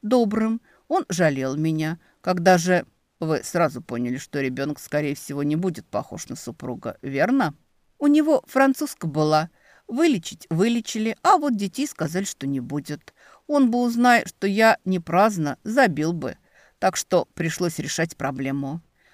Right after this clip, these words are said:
Она грузно повернулась к Сеньке и велела: «Иди, экипаж готовь». «Но как вы?» «Справлюсь, чай не впервой. Да и княжич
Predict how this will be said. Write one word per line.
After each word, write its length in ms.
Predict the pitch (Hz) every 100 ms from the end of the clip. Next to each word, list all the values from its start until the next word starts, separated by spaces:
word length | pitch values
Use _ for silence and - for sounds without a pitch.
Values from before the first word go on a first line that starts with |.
| _
Она 260 | - 269 370
грузно 360 | 247 262 277 262
повернулась 600 | 190 190 185 208 214 -
к 80 |
Сеньке 480 | - - 143 139 -
и 80 | 165
велела: 580 | 190 165 135 135 131 160 _ _ _
«Иди, 400 | 190 180 147 139 - _
экипаж 460 | 185 196 214 147 151
готовь». 540 | 165 151 151 151 - _ _ _ _ _
«Но 420 | 135 139 135 127
как 260 | - 143 -
вы?» 300 | 147 147 151 _ _ _
«Справлюсь, 560 | - - 403 190 143 -
чай 200 | - 214
не 100 | 170
впервой. 640 | 160 190 180 226 190 151 - - _
Да 140 | 277
и 160 | 277 156
княжич 640 | - 151 139 156 214 -